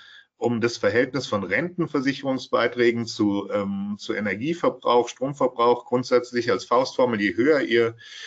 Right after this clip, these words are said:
äh, Energieverbrauch war und je niedriger ihre Rentenversicherungsbeiträge, desto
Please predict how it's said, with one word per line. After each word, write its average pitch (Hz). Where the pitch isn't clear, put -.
äh, 117
Energieverbrauch 120
war 123
und 110
je 107
niedriger 135
ihre 107
Rentenversicherungsbeiträge, 123
desto 101